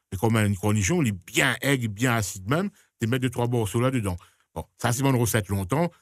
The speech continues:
sinon, on met un petit peu de tamarin pour terminer, hein, pour que le carré finisse bien réduire, faire un petit peu d'oignon vert là-dessus, un petit peu de coton et vous pouvez manger ça, donc, avec du riz blanc,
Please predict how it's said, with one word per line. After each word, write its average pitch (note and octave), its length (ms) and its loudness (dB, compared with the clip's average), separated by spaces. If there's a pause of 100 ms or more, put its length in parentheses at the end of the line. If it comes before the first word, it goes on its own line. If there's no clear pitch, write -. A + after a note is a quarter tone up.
(140)
sinon, A2+ 260 -2
on - 40 2
met C3+ 160 0
un A2+ 40 -2
petit - 120 -2
peu A2+ 100 -6
de F#2+ 40 -6
tamarin G#2+ 440 0
pour - 160 -18
terminer, A2+ 640 0 (380)
hein, B2+ 180 -2 (180)
pour G2+ 160 -12
que - 100 -8
le G2+ 60 -2
carré G#2 300 0
finisse A2+ 220 -2
bien A2+ 200 2
réduire, A2 500 0 (920)
faire A#2+ 140 0
un A2+ 120 2
petit - 140 -4
peu A#2+ 180 2
d'oignon G#2 320 2
vert G#2+ 200 0
là-dessus, G#2 320 0
un C3+ 60 0
petit - 120 -10
peu A2+ 80 -4
de F#2+ 60 -4
coton G2 260 -4
et G2+ 800 -2
vous G#2 60 0
pouvez A#2 180 2
manger G2+ 280 2
ça, B2+ 140 2
donc, A2+ 180 0
avec G#2 200 -2
du G2+ 100 0
riz F#2 160 -2
blanc, A#2 300 2